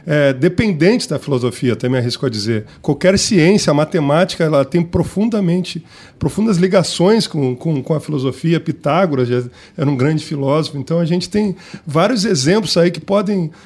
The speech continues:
Esse discurso é tão fácil de se contrapor, porque ele é tão colocado na igno-, na, na ignorância, no, no, no, no, na questão rasa, né?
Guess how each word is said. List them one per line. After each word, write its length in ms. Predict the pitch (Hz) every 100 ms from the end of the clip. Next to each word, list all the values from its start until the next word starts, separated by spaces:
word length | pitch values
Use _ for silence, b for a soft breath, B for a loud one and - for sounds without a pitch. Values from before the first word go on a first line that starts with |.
| -
Esse 180 | - 202
discurso 380 | 165 - 262 233
é 40 |
tão 220 | - 285
fácil 420 | - 202 208 190
de 120 | 160 135
se 180 | -
contrapor, 720 | 156 190 185 151 - 143 196
porque 120 | 190 180
ele 120 | 170
é 20 |
tão 220 | 170 185
colocado 580 | - 185 180 - 156 151
na 80 | 156
igno-, 260 | 143 151
na, 160 | 139 139
na 220 | 139 135
ignorância, 800 | 135 135 135 135 135 151 - - B B B B
no, 280 | 147 139 135
no, 160 | 135
no, 200 | 127 135
no, 200 | 127 127
na 140 | 123 123
questão 340 | 143 - 160
rasa, 540 | 131 123 156 196 139 127
né? 240 | 123 123